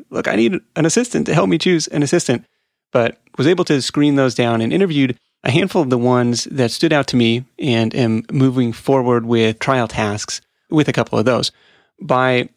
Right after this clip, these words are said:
the time this airs, I hope to have a hiring decision. So a little bit slower than what I imagined on the call, but, but making progress. And on the course creation front, I did complete outlining the course in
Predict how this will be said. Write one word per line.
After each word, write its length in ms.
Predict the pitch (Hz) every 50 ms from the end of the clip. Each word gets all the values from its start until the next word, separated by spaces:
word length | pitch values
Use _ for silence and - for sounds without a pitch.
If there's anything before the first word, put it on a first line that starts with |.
| _ _ _
the 100 | - 120
time 200 | 117 - 135 123
this 120 | 110 98 -
airs, 480 | - 147 135 131 131 143 147 - - - - -
I 40 | -
hope 160 | 117 117 -
to 60 | -
have 100 | 110 101
a 40 | 104
hiring 280 | 98 123 117 113 110 107
decision. 440 | - - - 175 151 156 151 143 _ _ _ _
So 160 | - - - -
a 60 | 170 170
little 240 | 180 208 247 311
bit 120 | 302 220 -
slower 400 | - - 151 151 156 165 170 165
than 140 | 143 135 135
what 180 | 135 135 -
I 80 | - 127
imagined 540 | 113 113 117 123 127 123 113 123 117 - - -
on 180 | 131 117 113
the 60 | 107 104
call, 360 | - 131 127 127 127 120 - _ _ _ _ -
but, 380 | 135 117 127 120 117 - - _ _ _ _ _ _ _
but 120 | - 175 135
making 240 | 135 127 - 117 95
progress. 420 | - - - - - - - - - _ _ _ _ _ _ _
And 140 | - 156 135
on 120 | 139 143 127
the 60 | 123
course 380 | - - 165 160 147 - - - _
creation 480 | - - - 135 160 214 226 - - 123
front, 320 | - - 120 110 113 113 _ _ -
I 80 | - -
did 180 | 120 160 185
complete 400 | - 190 170 - 165 156 147 - -
outlining 420 | - 143 143 147 156 151 143 139 135
the 60 | 131
course 380 | - - 135 131 127 - - -
in 380 | - 151 131 123 120 117 113